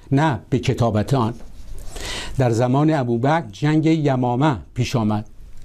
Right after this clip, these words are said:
و بالغ بر هزار و دویست نفر از مسلمین کشته شدند و در جملهٔ مقتولین به روایت بعضی قریب هفتصد نفر قراء بودند. قراء یعنی قاریان قرآن، راویان قرآن،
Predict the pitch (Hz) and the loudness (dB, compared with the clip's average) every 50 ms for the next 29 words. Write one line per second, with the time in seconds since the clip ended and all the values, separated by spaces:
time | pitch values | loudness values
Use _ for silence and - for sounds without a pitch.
0 | - - 135 131 110 110 120 120 120 127 147 143 110 113 120 110 95 85 107 120 | -4 0 0 2 2 2 2 2 2 2 2 2 2 0 2 2 2 2 2 2
1 | 107 98 127 143 156 156 156 127 110 117 113 131 165 147 - 143 120 - - 127 | 4 4 4 4 4 2 2 0 -2 -2 0 0 0 0 0 -2 -2 0 0 0
2 | 117 113 123 - - 135 110 110 123 120 117 - - 135 127 131 135 143 147 147 | 0 0 -2 0 0 2 2 4 4 2 2 2 2 2 4 4 4 4 4 2
3 | 143 - - - - - - 135 - - - 147 - 113 104 101 98 - - - | -2 -8 -18 -20 -8 -2 -2 0 0 0 0 0 0 0 0 0 -2 -4 -6 -10
4 | - - - - - - - - - - - - - - - - 135 117 135 131 | -12 -12 -10 -10 -10 -10 -10 -10 -8 -6 -6 -4 -4 -4 -2 0 0 2 2 2
5 | 113 104 127 131 123 123 147 180 196 196 175 147 - - - 139 131 123 139 147 | 2 2 2 2 4 4 4 4 2 2 0 -2 -2 0 2 2 4 6 6 4
6 | 165 190 185 170 - 135 123 135 123 123 123 113 120 120 117 123 123 120 - 127 | 4 2 0 -4 -4 -2 0 2 2 2 2 0 0 0 0 0 0 -2 -2 0
7 | 110 123 143 151 160 151 120 147 165 160 156 - - - 139 127 143 156 156 160 | 0 0 0 0 0 0 0 0 0 0 0 -2 -4 -2 -2 0 0 0 2 0
8 | 175 151 110 127 131 - - - 170 165 143 147 156 147 - - 220 175 - - | 0 0 0 -2 -2 -2 -2 0 0 2 2 2 0 2 2 0 0 0 -2 -2
9 | - 135 151 156 123 120 139 143 139 131 117 107 107 101 104 104 107 - - - | -2 0 0 2 2 2 2 2 2 0 -2 -4 -4 -4 -4 -4 -6 -8 -12 -16
10 | - - - - - - 120 113 120 131 135 143 147 127 123 117 113 120 127 - | -18 -16 -16 -6 -2 0 2 2 2 2 2 0 2 2 2 4 4 4 2 2
11 | - 123 117 110 113 117 120 131 135 113 113 113 120 - 135 131 139 139 127 127 | 0 0 0 2 2 2 2 2 2 2 0 0 0 2 2 2 2 0 0 2
12 | 127 120 117 101 104 117 123 120 101 90 90 101 101 107 113 135 | 2 2 2 2 2 2 2 2 0 -2 -4 -6 -6 -6 -8 -10